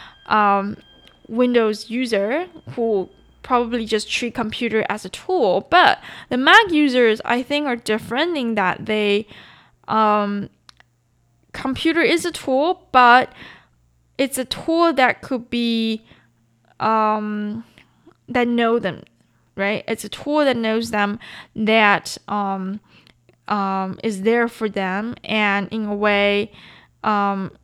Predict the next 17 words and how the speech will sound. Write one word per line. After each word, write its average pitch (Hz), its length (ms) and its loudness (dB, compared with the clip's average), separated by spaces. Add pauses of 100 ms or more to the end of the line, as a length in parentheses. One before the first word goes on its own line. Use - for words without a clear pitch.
it's 220 200 -6
something 254 440 0
that - 240 -6
they 214 180 2
could 214 640 -2 (1200)
ingrain, 233 1000 -2 (180)
uh, 233 220 2
so 240 200 4
it's - 260 0
something 330 340 2
that 254 320 4 (600)
could 277 180 2
be 269 140 -2
ingrained 226 480 0
in 214 220 -4
their 208 200 0
identity 233 1040 -2